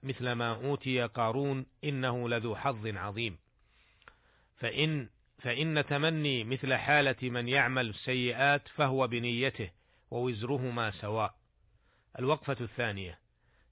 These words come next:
جاء في الحديث: "رجل آتاه الله مالا فسلط على هلكته في الحق".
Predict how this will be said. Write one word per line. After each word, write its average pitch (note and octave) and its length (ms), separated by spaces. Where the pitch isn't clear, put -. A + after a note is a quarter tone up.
جاء D#3+ 340
في B2+ 100
الحديث: C3+ 500
"رجل D#3 500
آتاه C#3 480
الله C3+ 360
مالا D3 560
فسلط C3+ 640
على B2 300
هلكته A#2 760
في A2 120
الحق". A#2 340